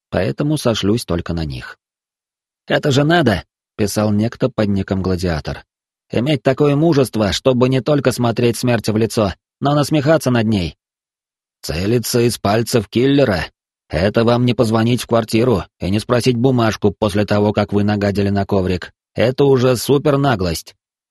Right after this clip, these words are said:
написал некто Кабан-Полтинник. «Не пойму, а Пушкин промахнулся?» — сострил Терминатор. «Это не Пушкин,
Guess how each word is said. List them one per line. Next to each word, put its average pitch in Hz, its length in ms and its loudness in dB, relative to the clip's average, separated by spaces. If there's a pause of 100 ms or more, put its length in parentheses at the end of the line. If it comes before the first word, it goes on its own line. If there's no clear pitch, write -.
(180)
написал 123 460 -4
некто 120 400 -2
Кабан-Полтинник. 101 1040 -4 (920)
«Не 90 140 -2
пойму, 147 560 2 (260)
а 113 200 0
Пушкин 135 500 2
промахнулся?» — 131 800 0 (640)
сострил 98 440 -2
Терминатор. 98 680 -4 (960)
«Это - 240 -2
не 175 120 2
Пушкин, 147 500 2